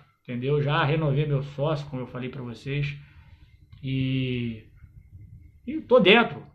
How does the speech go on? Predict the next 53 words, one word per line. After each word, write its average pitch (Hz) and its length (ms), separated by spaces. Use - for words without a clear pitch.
porque - 140
eu 233 40
sou 226 180
vascaíno, 185 680
não, 156 160
eu 156 100
não 190 120
ap-, - 300
eu 185 160
não 240 200
apoio 196 840
grupo 196 340
político, 185 440
não 196 80
faço 202 340
parte 180 200
de 160 40
grupo 180 180
político 190 340
e 220 80
nunca 285 520
vou 254 180
fazer 180 600
parte 190 220
de 165 80
grupo 190 160
político. 139 420
Se - 120
um 175 80
dia 156 200
você 196 540
me 185 140
ver 208 580
num 240 160
grupo 214 200
político, 180 540
pode 196 180
me 202 100
cobrar. 139 480
Nunca 233 420
vou 220 160
fazer 185 260
parte 170 300
de 165 60
um - 20
grupo 160 160
político, 135 420
porque 175 120
eu 160 60
sou 143 260
Vasco 196 720
da 185 140
Gama. 117 380